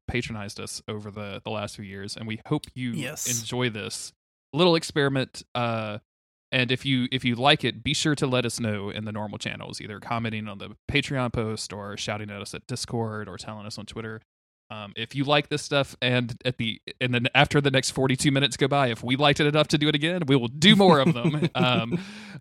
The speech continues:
Speaker 1: but if not, then we won't do any more, and we'll do something else to have fun, and we'll just watch Supernatural in our own damn time.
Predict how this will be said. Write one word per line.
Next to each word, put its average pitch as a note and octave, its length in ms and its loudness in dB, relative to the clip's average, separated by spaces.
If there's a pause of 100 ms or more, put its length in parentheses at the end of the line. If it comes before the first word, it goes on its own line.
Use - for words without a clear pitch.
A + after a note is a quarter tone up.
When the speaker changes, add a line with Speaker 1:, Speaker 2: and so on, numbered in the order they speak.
(200)
Speaker 1:
but B2+ 140 0
if B2+ 140 -2
not, F#3 280 8
then D3+ 160 6
we D3+ 80 6
won't D3 240 4
do C3 100 0
any A#2+ 100 2
more, A#2+ 180 0
and A2 100 -6
we'll A2 140 -10 (100)
do D#3+ 140 6
something D3+ 320 2
else G#2 360 -6
to - 120 -8
have - 200 -6
fun, A2+ 240 -8
and A#2 60 -8
we'll A#2 120 -2
just B2+ 200 2
watch B2 220 2
Supernatural A2+ 580 -4
in A2 80 -12
our A2 140 -8
own A2 180 -6
damn G#2+ 220 -10
time. A2 400 -12